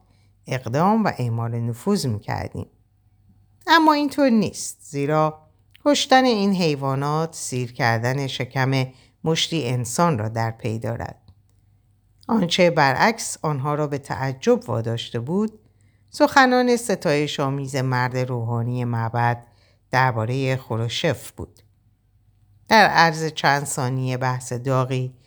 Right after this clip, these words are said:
بر سر کمونیسم در گرفت. به خصوص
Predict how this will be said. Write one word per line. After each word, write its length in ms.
بر 160
سر 280
کمونیسم 800
در 200
گرفت. 540
به 100
خصوص 640